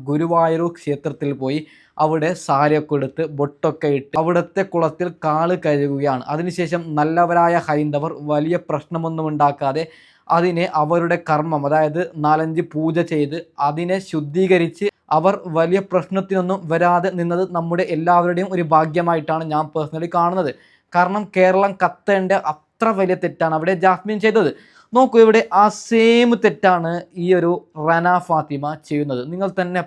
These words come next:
പറയണം, റനക്ക് അതിൻ്റെ ആവശ്യമുണ്ടോ? അതായത് ഒന്നെങ്കിൽ മതം മാറണം, അല്ലെങ്കിൽ പറയണം, "എനിക്ക് ഇന്ന ഒരു മതവുമില്ല, ഞാൻ അതുകൊണ്ട് തോന്നിയതുപോലെ ഞാൻ ജീവിക്കും." ഇവിടെ പ്രൊഫൈലിൻ്റെ പേര് നിങ്ങൾ നോക്കണം, റന ഫാത്തിമ എന്നാണ്, റന ഫാത്തിമ എന്നാണ്.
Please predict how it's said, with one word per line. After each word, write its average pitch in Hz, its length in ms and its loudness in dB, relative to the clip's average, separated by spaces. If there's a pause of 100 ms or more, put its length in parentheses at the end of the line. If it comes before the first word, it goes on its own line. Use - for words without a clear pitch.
പറയണം, 131 300 -4 (180)
റനക്ക് 160 460 -6
അതിൻ്റെ 143 280 -4
ആവശ്യമുണ്ടോ? 120 420 -8 (720)
അതായത് 180 260 2 (140)
ഒന്നെങ്കിൽ 240 380 2 (120)
മതം 185 240 4 (100)
മാറണം, 156 360 0 (100)
അല്ലെങ്കിൽ 196 320 -2 (120)
പറയണം, 151 360 0 (400)
"എനിക്ക് 220 280 -2
ഇന്ന 190 160 2 (140)
ഒരു 208 220 4
മതവുമില്ല, 170 560 2 (360)
ഞാൻ 185 120 2 (100)
അതുകൊണ്ട് 165 320 -2 (220)
തോന്നിയതുപോലെ 208 840 2
ഞാൻ 156 100 -2 (120)
ജീവിക്കും." 123 340 -8 (480)
ഇവിടെ 226 240 4 (160)
പ്രൊഫൈലിൻ്റെ 226 520 2 (100)
പേര് 185 240 6
നിങ്ങൾ 175 200 0
നോക്കണം, 160 320 0 (160)
റന 170 180 2 (180)
ഫാത്തിമ 143 400 0
എന്നാണ്, 127 260 -4 (1400)
റന 185 180 4 (220)
ഫാത്തിമ 156 400 2
എന്നാണ്. 135 180 0